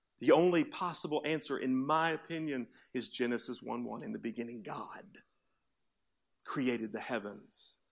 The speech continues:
and the earth." Look at the screen. The big idea of creation isn't how or when, but who. Let me read it again. Y'all are, like, really quiet today, making me nervous.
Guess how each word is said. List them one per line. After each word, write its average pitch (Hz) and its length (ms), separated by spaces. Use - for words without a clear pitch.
and 113 180
the 110 140
earth." 110 220
Look 143 140
at 160 60
the 160 60
screen. 104 460
The 135 100
big 175 240
idea 202 420
of 185 80
creation 165 600
isn't 135 300
how 170 640
or 127 140
when, 139 600
but 113 340
who. 113 320
Let 127 60
me 127 60
read 143 180
it 151 60
again. 117 340
Y'all 123 180
are, 120 100
like, 117 180
really 143 440
quiet 135 320
today, 107 260
making 127 220
me 131 60
nervous. 127 400